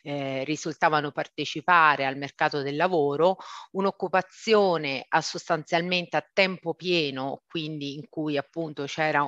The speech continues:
una partecipazione o non partecipazione al mercato del lavoro, con carattere di permanenza, soprattutto per quanto riguarda appunto il discorso dell'occupazione dipendente.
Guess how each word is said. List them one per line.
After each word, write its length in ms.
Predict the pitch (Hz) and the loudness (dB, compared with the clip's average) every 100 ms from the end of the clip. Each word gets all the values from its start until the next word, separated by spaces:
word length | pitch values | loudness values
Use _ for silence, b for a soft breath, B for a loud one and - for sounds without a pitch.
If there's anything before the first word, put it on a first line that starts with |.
| - 175 | -2 -8
una 380 | 165 156 143 B B B | -6 -2 -2 B B B
partecipazione 840 | - 160 165 - 160 160 - 175 156 | -4 -2 -2 -4 0 -2 0 -2 -2
o 20 | |
non 320 | 156 185 165 | -2 -2 -2
partecipazione 720 | 151 - 151 - 147 - 170 143 | -4 -6 -6 -6 -6 -4 -2 -2
al 60 | |
mercato 420 | 147 - 160 147 | -2 -2 0 0
del 160 | 143 143 | -2 2
lavoro, 600 | 190 202 143 139 156 175 B B B | 2 4 2 2 0 0 B B B
con 340 | - 202 180 170 | -2 0 0 0
carattere 720 | 202 196 208 185 - 151 151 | 4 6 8 6 2 -4 -4
di 120 | 151 156 | -6 -2
permanenza, 960 | 180 190 202 160 139 135 135 - 147 | 0 2 2 2 0 -2 -6 2 2
soprattutto 720 | 143 180 180 180 - 143 - 151 | 2 -2 0 -2 -2 -10 -8 -6
per 160 | 156 | -6
quanto 320 | - 151 147 165 | -2 -2 -2 -6
riguarda 560 | 175 143 123 123 143 | 0 4 4 2 -4
appunto 380 | - 156 151 160 | -4 -10 -4 -2
il 120 | 147 | -2
discorso 640 | 165 - - 156 151 - 151 | -4 -8 -4 -2 -2 -4 -2
dell'occupazione 840 | 151 156 170 147 147 - 139 135 | 0 0 -2 -4 -4 -6 -6 -6
dipendente. 920 | 131 127 127 117 107 120 - - | -8 -10 -8 -8 -8 -12 -16 -16